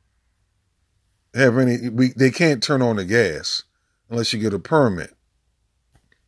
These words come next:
It's gotta be inspected and all that. Well, we already have electric on in the place, and there's already water on in the place. This is a house. It's a three-bedroom, one-bathroom house.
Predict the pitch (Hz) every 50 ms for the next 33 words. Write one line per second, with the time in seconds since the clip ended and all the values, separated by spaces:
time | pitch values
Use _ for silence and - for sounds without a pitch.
0 | _ _ _ _ _ _ _ _ _ _ _ _ _ _ _ _ _ _ _ _
1 | _ _ _ _ _ - - - 95 87 107 107 98 98 90 98 95 92 90 -
2 | - - 110 104 - 98 85 85 82 87 90 87 85 82 85 90 78 65 - _
3 | _ _ _ _ _ _ _ _ _ _ _ _ - 117 143 190 220 208 180 120
4 | - - _ _ _ _ _ _ _ _ _ _ _ _ _ _ _ _ _ _
5 | _ _ _ _ _ _ _ _ _ _ _ _ _ _ _ _ _ _ _ _
6 | _ _ _ _ _ _ _ _ _ _ - 110 117 131 139 160 180 190 185 185
7 | 180 175 151 147 135 131 143 160 165 - - 135 - 143 131 127 120 110 104 101
8 | 92 - 117 92 85 82 90 - - - - _ _ _ _ _ _ _ _ _
9 | _ _ _ _ _ - 110 117 120 120 113 104 123 131 139 135 127 127 123 117
10 | 110 104 123 143 147 131 117 107 104 95 87 85 82 80 73 - - 90 - -
11 | - - - - _ _ - 92 90 107 104 107 113 117 117 90 82 - - 87
12 | 82 85 80 - 117 117 117 98 98 104 101 98 85 92 95 92 90 92 90 87
13 | 87 87 85 82 - 85 85 80 82 80 80 - - -